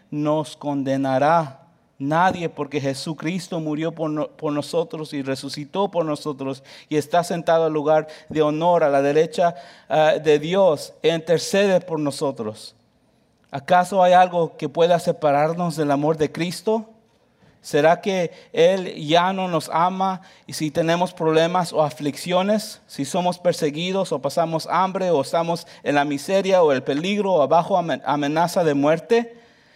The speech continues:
como dicen las Escrituras, por causa, eh, nos, eh, nos matan cada día, nos tratan como ovejas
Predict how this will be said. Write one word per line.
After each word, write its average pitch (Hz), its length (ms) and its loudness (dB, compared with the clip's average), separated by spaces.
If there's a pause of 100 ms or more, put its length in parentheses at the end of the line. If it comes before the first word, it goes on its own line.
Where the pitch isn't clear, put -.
(320)
como 156 280 0
dicen 175 260 -2
las 175 160 2
Escrituras, 156 600 -4
por 147 200 -8
causa, 180 440 2 (260)
eh, 139 380 0
nos, 147 520 -4
eh, 135 240 2
nos 139 160 -2
matan 165 340 -2
cada 165 280 4
día, 160 280 0
nos 131 200 -6
tratan 160 300 0
como 151 220 -4
ovejas 139 480 -2